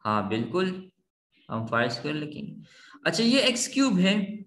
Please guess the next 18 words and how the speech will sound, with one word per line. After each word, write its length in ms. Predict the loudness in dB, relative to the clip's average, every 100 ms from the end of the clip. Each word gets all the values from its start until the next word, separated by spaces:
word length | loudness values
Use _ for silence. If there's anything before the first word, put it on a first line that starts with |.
| -20 _ _ _ _
और 180 | 0 0
ये 160 | 2 0 0
x 240 | -6 -6
power 220 | -2 0 2
minus 420 | 2 0 -2 0
one 140 | 0
है, 220 | 0 -6 -8 -14 _ _ -4
तो 60 |
ये 200 | 0 0
basis 400 | 4 4 4 0 0
same 180 | 0
है, 160 | 2 0
इनके 160 | 0 -4
powers 380 | 2 4 4 2
को 120 | -4
हम 220 | -4 -4
plus 240 | -2 -2 -2
करेंगे, 420 | -4 -2 -2 -4